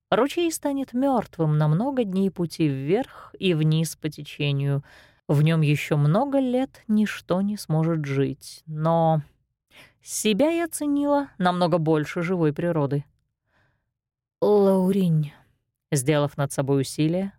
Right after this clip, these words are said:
выговорила я. «Кол. Вытащите его». «Но», вскинулся было Лауринь, но, очевидно, решил, я знаю, что делаю. Первая попытка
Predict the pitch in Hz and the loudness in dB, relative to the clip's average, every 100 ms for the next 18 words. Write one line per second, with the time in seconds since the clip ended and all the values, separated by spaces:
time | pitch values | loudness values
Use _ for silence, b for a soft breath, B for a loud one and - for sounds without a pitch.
0 | - 147 151 147 147 147 147 131 127 - | -4 0 0 0 0 0 0 0 -4 -10
1 | _ _ _ _ _ _ _ _ - 190 | _ _ _ _ _ _ _ _ 0 2
2 | 180 151 147 - _ _ _ _ _ _ | 2 2 -2 -8 _ _ _ _ _ _
3 | _ _ _ _ _ _ _ - 165 175 | _ _ _ _ _ _ _ -2 0 2
4 | 190 170 147 - 185 - 175 180 175 175 | 2 0 -6 -8 -14 -12 -8 -6 -6 -8
5 | - _ _ _ _ _ _ _ _ _ | -10 _ _ _ _ _ _ _ _ _
6 | _ _ _ _ - 190 175 165 160 160 | _ _ _ _ 2 4 4 4 4 2
7 | 147 - _ _ _ _ - - 151 147 | 0 -4 _ _ _ _ -6 0 0 0
8 | 143 147 147 143 139 143 170 180 _ _ | 0 0 2 4 4 2 0 -4 _ _
9 | _ - 175 262 - 294 277 254 220 - | _ -4 -2 0 0 0 0 0 0 0
10 | 208 226 233 - _ _ - 151 165 226 | 0 2 -2 -10 _ _ -2 2 2 2
11 | 226 202 196 - 214 208 170 147 147 151 | -2 -2 -4 -4 -2 0 2 2 0 -2
12 | - _ _ _ _ _ _ _ _ 190 | -6 _ _ _ _ _ _ _ _ 4
13 | 247 294 320 311 311 302 - 320 | 4 4 2 2 0 -2 -2 -4